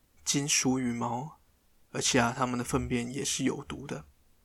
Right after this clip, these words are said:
它们在它们的栖息地那边啊，以蓄意伤人为乐。它们会挥动翅膀，把金属羽毛射出去。金属羽毛啊，射到人畜之后啊，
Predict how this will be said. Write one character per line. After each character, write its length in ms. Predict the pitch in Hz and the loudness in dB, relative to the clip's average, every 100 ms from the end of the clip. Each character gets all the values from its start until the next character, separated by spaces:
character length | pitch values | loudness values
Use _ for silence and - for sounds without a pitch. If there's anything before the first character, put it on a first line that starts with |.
| _ - _ _ _ _ _ | _ -20 _ _ _ _ _
它 140 | - 208 | 4 6
们 80 | |
在 100 | 208 | 6
它 220 | 202 202 190 | 4 6 6
们 80 | |
的 80 | 156 | 6
栖 180 | 139 - | 2 2
息 220 | 147 131 | 2 0
地 120 | 127 | 0
那 120 | 139 127 | 2 2
边 240 | 127 120 | 2 0
啊， 240 | 120 123 - | 0 -2 -6
以 140 | 123 | -4
蓄 320 | - - 127 | -2 0 0
意 80 | 127 | 2
伤 300 | 123 127 123 | 2 0 -2
人 120 | 120 | -4
为 160 | 117 120 | -2 0
乐。 300 | 123 127 123 _ _ _ _ _ _ - | 2 0 -2 _ _ _ _ _ _ -2
它 120 | - | 2
们 140 | 208 | 4
会 180 | 214 214 | 6 6
挥 220 | 208 202 | 6 6
动 160 | 196 185 | 6 4
翅 240 | 170 - | 2 4
膀， 300 | 160 123 - - - - - | 4 2 -2 -18 -20 -20 -2
把 140 | 120 | 0
金 240 | - 139 139 | 0 -2 0
属 240 | - 131 | 2 4
羽 60 | 123 | 2
毛 180 | 117 | 0
射 280 | 117 - 196 | 2 4 4
出 160 | 139 - | 4 2
去。 340 | - - - - _ - - - - _ _ - | 0 0 -2 -16 _ -20 -20 -20 -20 _ _ -2
金 160 | - | 2
属 160 | 208 208 | 6 6
羽 80 | 170 | 6
毛 180 | 131 113 | 4 6
啊， 260 | 120 117 | 6 6
射 280 | 120 - 175 | 4 4 6
到 160 | 147 135 | 6 6
人 200 | 123 120 | 4 0
畜 300 | 120 - 143 | 0 -2 -2
之 140 | - | -2
后 160 | 131 123 | 0 0
啊， 200 | 120 | -2